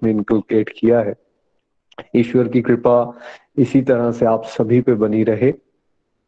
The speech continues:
इसी तरह आप और बहुत सारी फैमिलीज को इंस्पायर कर सको जिस तरह अभी कर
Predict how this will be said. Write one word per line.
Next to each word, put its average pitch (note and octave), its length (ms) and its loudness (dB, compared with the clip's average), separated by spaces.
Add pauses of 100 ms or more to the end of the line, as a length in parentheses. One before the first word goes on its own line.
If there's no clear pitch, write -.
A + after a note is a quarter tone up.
(280)
इसी A2+ 180 0
तरह A2 220 0
आप G#2+ 220 -2
और A2 260 -2
बहुत C#3 420 2
सारी A#2 220 0
फैमिलीज G#2+ 500 0
को A2 220 0
इंस्पायर A2 520 -2
कर A#2 220 0
सको A#2+ 500 0 (680)
जिस A2 160 0
तरह A2+ 200 0
अभी G2+ 160 0
कर G#2+ 180 -2